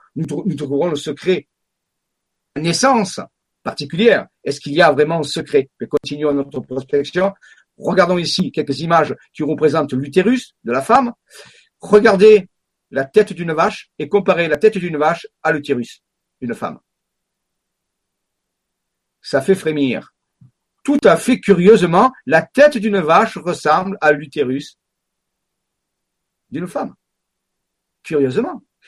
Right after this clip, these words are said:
Et tout à l'heure, on a vu, rappelez-vous, regardez, le secret, avec l'énergie. Donc, ça veut dire que si on met l'énergie dans l'utérus d'une femme,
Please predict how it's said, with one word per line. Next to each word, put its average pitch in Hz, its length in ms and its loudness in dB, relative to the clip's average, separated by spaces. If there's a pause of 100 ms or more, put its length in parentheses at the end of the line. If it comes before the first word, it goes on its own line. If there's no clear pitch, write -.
(120)
Et - 60 -6
tout 139 180 -8
à - 20 4
l'heure, 185 120 6
on 156 100 0
a 156 60 4
vu, 381 200 2 (120)
rappelez-vous, 320 420 0
regardez, 285 340 -2 (540)
le - 80 -8
secret, 349 400 -6 (460)
avec 135 480 0 (340)
l'énergie. 202 800 0 (340)
Donc, 202 120 4
ça 220 120 4
veut 226 60 4
dire 220 320 6
que 220 280 6 (680)
si - 240 -2
on 208 80 6
met 202 100 4
l'énergie 240 720 0
dans 208 140 0
l'utérus 185 400 -2
d'une 156 200 -6
femme, 277 280 0